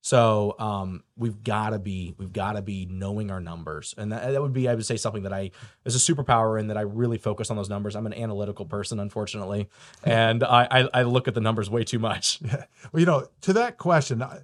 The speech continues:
Speaker 2: what, you've kinda answered what I'm gonna ask in
Speaker 1: Mm-hmm.
Speaker 2: that, but I, I,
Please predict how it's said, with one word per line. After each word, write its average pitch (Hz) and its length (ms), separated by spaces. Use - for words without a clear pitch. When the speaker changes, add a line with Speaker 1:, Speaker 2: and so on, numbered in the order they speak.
Speaker 2:
what, - 200
you've 139 200
kinda 147 200
answered 131 320
what 117 140
I'm 113 80
gonna 110 160
ask 113 420
in - 20
Speaker 1:
Mm-hmm. 139 180
Speaker 2:
that, 107 300
but 117 120
I, 117 60
I, 135 280